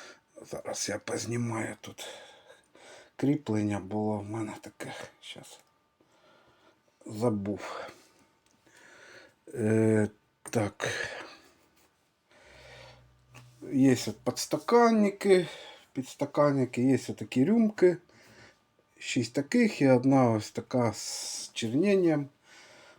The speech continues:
Потім ложки емалеві. Ну, щас я вам Все детально покажу. Скажу вагу їхню. Давайте почнемо з такого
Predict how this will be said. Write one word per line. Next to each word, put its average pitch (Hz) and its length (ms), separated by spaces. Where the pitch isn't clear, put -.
Потім 110 480
ложки 185 680
емалеві. 165 680
Ну, 254 180
щас - 320
я 131 60
вам 120 200
Все - 200
детально 127 560
покажу. 208 560
Скажу 139 400
вагу 147 380
їхню. 165 480
Давайте 139 320
почнемо 131 540
з 113 140
такого 117 500